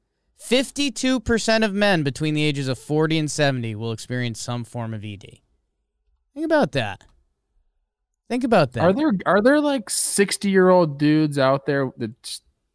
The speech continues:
Speaker 2: don't need anything?
Speaker 1: I think
Speaker 2: Is that a
Speaker 1: so.
Speaker 2: thing?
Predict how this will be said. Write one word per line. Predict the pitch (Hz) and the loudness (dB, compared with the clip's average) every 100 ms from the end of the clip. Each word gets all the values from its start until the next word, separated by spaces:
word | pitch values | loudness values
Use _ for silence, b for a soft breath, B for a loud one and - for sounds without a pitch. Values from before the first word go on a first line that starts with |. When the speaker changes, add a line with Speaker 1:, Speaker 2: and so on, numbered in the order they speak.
| _ _ _ _ - | _ _ _ _ -4
Speaker 2:
don't | 131 123 | -2 0
need | 139 127 | -2 -2
anything? | 117 139 135 143 151 - _ _ _ _ _ _ _ _ _ _ _ _ _ _ _ _ _ | -2 -4 -6 -8 -10 -14 _ _ _ _ _ _ _ _ _ _ _ _ _ _ _ _ _
Speaker 1:
I | 247 | 0
think | 247 262 294 | 2 2 2
Speaker 2:
Is | - | 4
that | |
a | 233 | 2
Speaker 1:
so. | 185 170 170 | 2 4 4
Speaker 2:
thing? | 233 | 0